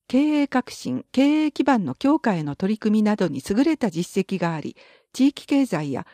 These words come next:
社会の発展に貢献している企業を、区と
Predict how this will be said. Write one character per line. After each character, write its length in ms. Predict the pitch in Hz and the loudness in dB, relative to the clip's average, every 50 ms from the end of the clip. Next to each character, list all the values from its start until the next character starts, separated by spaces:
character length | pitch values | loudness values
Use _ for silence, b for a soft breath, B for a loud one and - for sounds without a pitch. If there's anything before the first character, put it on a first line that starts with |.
| b | b
社 200 | _ - - 285 | _ -4 -4 -2
会 220 | - - 330 320 302 | 0 0 0 2 2
の 80 | 233 | 0
発 180 | 180 170 175 - | 0 -4 -8 -6
展 220 | _ - 233 220 220 | _ 0 0 2 0
に 60 | 220 | 0
貢 260 | 214 - 240 240 247 | 0 0 0 0 0
献 220 | - 254 247 247 240 | 0 0 0 0 0
し 100 | - - | -2 -2
て 120 | - 226 | 0 0
い 80 | 220 220 | 0 0
る 120 | 220 214 | -2 -2
企 180 | - 233 214 196 | -2 -2 -2 0
業 200 | 196 151 127 123 | 0 0 0 -2
を、 180 | - 131 139 b b b b b b _ | -4 -6 -8 b b b b b b _
区 100 | - - | -20 -6
と 220 | - - 202 - | -4 -2 -2 -2